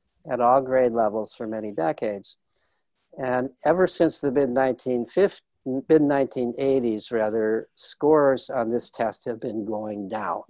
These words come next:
<laughs> dramatically down. Well, no surprise. We've taken away children's creative activities in school.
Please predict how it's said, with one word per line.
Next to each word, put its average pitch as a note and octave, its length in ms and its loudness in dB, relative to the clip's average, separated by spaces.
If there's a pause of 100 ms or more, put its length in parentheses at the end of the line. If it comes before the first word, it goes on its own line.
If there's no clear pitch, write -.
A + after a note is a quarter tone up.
(140)
<laughs> - 720 -10
dramatically B2+ 800 0
down. G#2+ 260 -6
Well, C3+ 460 4 (100)
no A#2+ 240 -2
surprise. B2 540 0
We've A#2 200 -6
taken D#3 440 0
away C3 360 6
children's A#2 500 -2
creative C3+ 540 0
activities A#2 720 -2
in F3+ 180 2
school. A2 560 -6